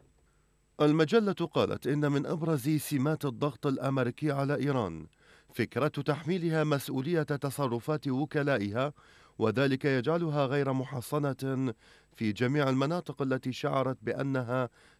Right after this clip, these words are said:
تمد نفوذها فيها. فالتهديد الأمريكي يضع آلاف الأهداف المكشوفة،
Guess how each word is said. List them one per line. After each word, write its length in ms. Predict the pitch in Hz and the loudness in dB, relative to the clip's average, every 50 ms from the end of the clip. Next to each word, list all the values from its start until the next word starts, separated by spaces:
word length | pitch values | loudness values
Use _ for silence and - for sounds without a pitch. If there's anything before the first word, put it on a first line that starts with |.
| _ _ | _ _
تمد 420 | - 127 107 101 120 139 127 113 | -2 0 0 0 -2 -4 -4 -2
نفوذها 720 | 139 131 123 113 - - 120 120 104 107 107 98 107 110 107 | -2 -2 -2 -2 -4 -4 -4 -2 0 0 -2 0 -2 -4 -4
فيها. 460 | - - 160 131 92 87 85 - - _ _ _ _ _ _ - - - - - _ _ | -4 -4 -8 -8 -6 -8 -10 -12 -12 _ _ _ _ _ _ -20 -20 -20 -20 -20 _ _
فالتهديد 580 | - 139 135 - 143 143 139 135 196 202 147 | 0 0 2 2 2 2 2 2 -2 0 0
الأمريكي 560 | 160 156 131 131 131 131 117 120 - - 156 | 2 2 4 4 4 4 2 0 -2 -4 -4
يضع 680 | 160 147 127 120 127 123 131 127 127 123 117 - 117 123 | -2 0 2 2 2 4 4 6 6 4 2 2 2 2
آلاف 280 | 123 123 139 151 - - | 2 4 2 0 0 0
الأهداف 480 | 139 123 120 120 110 123 143 139 - 135 | 0 2 2 0 0 -2 -2 -2 -2 -4
المكشوفة، 640 | 127 117 120 113 - - 147 151 131 - 151 156 | -2 -2 -4 -4 -4 -4 -4 -4 -2 0 -2 -2